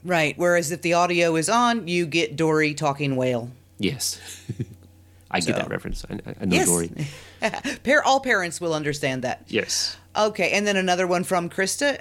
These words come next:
Speaker 1: "Are there going to be any new characters introduced in season four?"
Speaker 2: John says, "There are several new characters who I expect to become fan favorites, hashtag Cobra Kai."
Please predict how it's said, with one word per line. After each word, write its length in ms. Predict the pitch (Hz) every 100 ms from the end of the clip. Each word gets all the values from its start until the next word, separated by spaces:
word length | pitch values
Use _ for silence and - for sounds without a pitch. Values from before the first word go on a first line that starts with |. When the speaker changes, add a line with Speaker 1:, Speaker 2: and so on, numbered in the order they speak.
| -
Speaker 1:
"Are 240 | 165 160
there 120 | 165 170
going 180 | 180
to 80 | 165
be 160 | 160 170
any 120 | 180
new 140 | 175
characters 680 | - - 320 349 - 127 113
introduced 540 | - 123 127 123 120 -
in 100 | 120
season 340 | - 113 -
four?" 320 | - 57 - - _ - - - _ -
Speaker 2:
John 240 | 110 98
says, 420 | 147 151 147 135 -
"There 300 | 110 120 -
are 160 | 107 101
several 640 | - 139 135 139 135 131 -
new 160 | 104 98
characters 560 | 95 82 - 82 87
who 140 | - 95
I 40 |
expect 360 | 87 - 92 -
to 80 |
become 500 | 80 85 98 92 90
fan 340 | - - 92 85
favorites, 400 | - 87 90 -
hashtag 320 | 85 87 87 80
Cobra 220 | 90 92
Kai." 360 | - - -